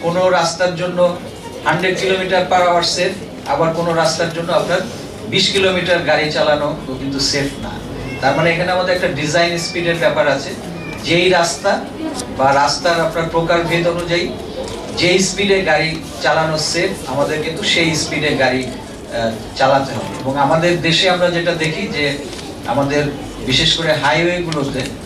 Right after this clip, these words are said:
গতির যে পার্থক্য থাকে, একটা গাড়ি আপনার চলছে বাস বা ট্রাক, সেটা চলতেছে আপনার এইটটি kilometer per আওয়ারে, আবার সেখানে যে local traffic আছে, যে নসিমন করিমন, সেটা কিন্তু পনেরো বিশ কিলোমিটারে চলছে। যে গতির যখন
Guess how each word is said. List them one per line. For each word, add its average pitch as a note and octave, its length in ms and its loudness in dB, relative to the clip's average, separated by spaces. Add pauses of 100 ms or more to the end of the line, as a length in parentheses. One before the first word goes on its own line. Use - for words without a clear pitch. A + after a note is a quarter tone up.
(320)
গতির F3+ 380 2
যে F#3 200 2
পার্থক্য D#3+ 440 0
থাকে, - 560 -6
একটা D#3+ 200 -2
গাড়ি D#3 340 2
আপনার F3 300 0
চলছে E3+ 240 -2
বাস D3 420 2
বা D3 100 0
ট্রাক, D3+ 360 0
সেটা D#3 200 -4
চলতেছে C#3+ 460 -4
আপনার C#3+ 300 2 (360)
এইটটি E3 260 0
kilometer E3 560 4
per D3+ 140 4
আওয়ারে, C3+ 280 4 (360)
আবার D#3 260 4 (200)
সেখানে - 300 -2
যে D#3+ 120 -2
local E3 500 2
traffic D#3+ 380 0
আছে, - 280 -2 (960)
যে C3 100 0
নসিমন D3 520 0
করিমন, C#3 320 0 (140)
সেটা F3+ 180 2
কিন্তু F3 360 -2
পনেরো E3+ 280 2
বিশ D#3+ 240 0
কিলোমিটারে C#3+ 480 -2
চলছে। B2+ 520 -6
যে A#2+ 100 -4
গতির A3 340 2
যখন G3 260 2